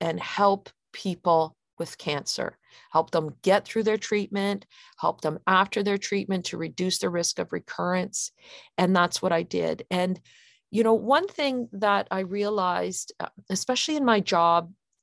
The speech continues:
in the health club, I had never read popular books on nutrition before. I had read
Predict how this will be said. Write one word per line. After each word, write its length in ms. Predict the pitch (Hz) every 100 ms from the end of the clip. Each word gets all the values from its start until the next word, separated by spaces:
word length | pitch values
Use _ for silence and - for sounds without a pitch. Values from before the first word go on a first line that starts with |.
| -
in 140 | 175
the 60 | 170
health 280 | 165 160 -
club, 240 | 160 - -
I 180 | 311 370
had 220 | 349 359
never 400 | 208 208 202 220
read 480 | 156 180 170 165 151 - _ -
popular 500 | - 190 190 190 180
books 320 | 165 160 -
on 140 | 160 160
nutrition 440 | 151 - 156 165
before. 400 | 170 - - -
I 120 | 208
had 260 | 208 175 202 -
read 220 | -